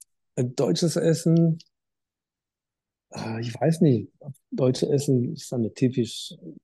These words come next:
ja, Wurst. Ja, ich, ich finde, das ist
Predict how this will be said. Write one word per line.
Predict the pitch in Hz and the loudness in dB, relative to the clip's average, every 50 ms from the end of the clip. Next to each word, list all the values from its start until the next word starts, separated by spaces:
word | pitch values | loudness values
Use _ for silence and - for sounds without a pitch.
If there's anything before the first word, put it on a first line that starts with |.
| _ _ _ _ _ _ _ _ _ _ _ _ _ - | _ _ _ _ _ _ _ _ _ _ _ _ _ -12
ja, | 143 110 104 110 127 | -8 -8 -6 -4 -4
Wurst. | 120 104 113 139 196 214 214 - - - - - - - | -2 0 2 2 2 2 0 -6 -12 -16 -18 -16 -10 -6
Ja, | 117 123 139 175 175 156 | -4 -2 0 0 0 -2
ich, | - - - 180 143 - - - - - | -2 -6 -8 -10 -10 -10 -12 -12 -10 -8
ich | 175 135 | -8 -4
finde, | - 185 180 185 165 - | 0 2 2 4 4 2
das | 156 156 | 2 2
ist | 175 170 - - - - - _ | 2 0 0 -4 -12 -14 -18 _